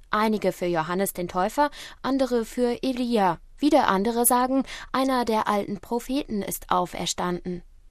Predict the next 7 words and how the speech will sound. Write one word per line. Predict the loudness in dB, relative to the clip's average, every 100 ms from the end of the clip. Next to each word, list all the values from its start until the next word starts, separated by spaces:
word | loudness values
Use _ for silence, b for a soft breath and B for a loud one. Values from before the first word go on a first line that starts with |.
| -20 -20 -20 -20 -12
Da | -8
sagte | -4 -4 -2 -4
Jesus | 0 0 0 -2
zu | -6
ihnen: | -4 0 0 0 B B B -6
„Ihr | 0 0 2
aber, | 2 4 0